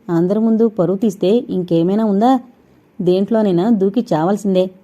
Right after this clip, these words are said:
అనుమానిస్తే చనిపోతారా? అంత బేలతనం పనికిరాదు.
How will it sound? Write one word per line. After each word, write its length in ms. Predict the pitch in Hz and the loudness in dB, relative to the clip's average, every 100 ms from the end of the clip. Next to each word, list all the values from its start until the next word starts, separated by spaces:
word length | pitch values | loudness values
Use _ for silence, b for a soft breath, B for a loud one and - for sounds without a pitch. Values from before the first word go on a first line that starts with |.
| _ _ _ _ _ _ _ _ _ _ 190 | _ _ _ _ _ _ _ _ _ _ -4
అనుమానిస్తే 500 | 170 196 226 233 247 | 0 2 0 2 2
చనిపోతారా? 680 | 240 175 190 233 196 165 170 - - - | 2 0 0 0 2 0 -2 -6 -18 -6
అంత 240 | 208 196 | -4 -2
బేలతనం 540 | 190 160 160 196 214 214 | -2 -2 -2 -2 -2 -2
పనికిరాదు. 540 | 190 180 202 185 180 | -2 -2 0 0 0